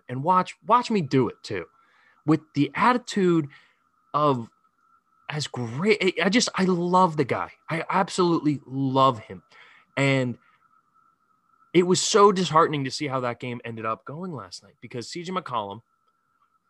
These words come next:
steps out of bounds in a crucial possession. Robert Covington misses a dunk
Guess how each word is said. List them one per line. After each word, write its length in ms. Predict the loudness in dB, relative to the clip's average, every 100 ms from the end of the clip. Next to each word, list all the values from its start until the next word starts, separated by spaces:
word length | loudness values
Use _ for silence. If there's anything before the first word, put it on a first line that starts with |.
| _ -8
steps 300 | -4 -2 0
out 100 | -2
of 60 |
bounds 420 | -4 -10 -14 -20 _ _ _ _ _ _ _ _ -12
in 100 | -10
a 60 |
crucial 800 | -10 -12 -16 -18 -4 -2 -2 -4
possession. 480 | -6 -8 -10 -14 -18 _ _ _ _ _ _ _ _ _ _ _ _ _ _ _ _
Robert 220 | -6 -4 0
Covington 420 | 0 0 -2 -4
misses 280 | -4 -4 -6
a 60 |
dunk 440 | -2 0 0 -6